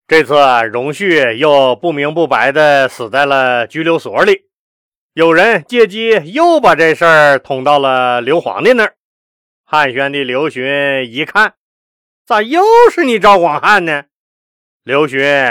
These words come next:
突然想到，可以利用赵广汉这个案子，顺便敲打一下大权在握的丞相魏相。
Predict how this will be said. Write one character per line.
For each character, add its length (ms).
突 200
然 160
想 200
到， 280
可 140
以 160
利 160
用 180
赵 200
广 220
汉 540
这 80
个 100
案 220
子， 200
顺 160
便 300
敲 280
打 200
一 100
下 400
大 300
权 240
在 180
握 180
的 480
丞 240
相 200
魏 120
相。 280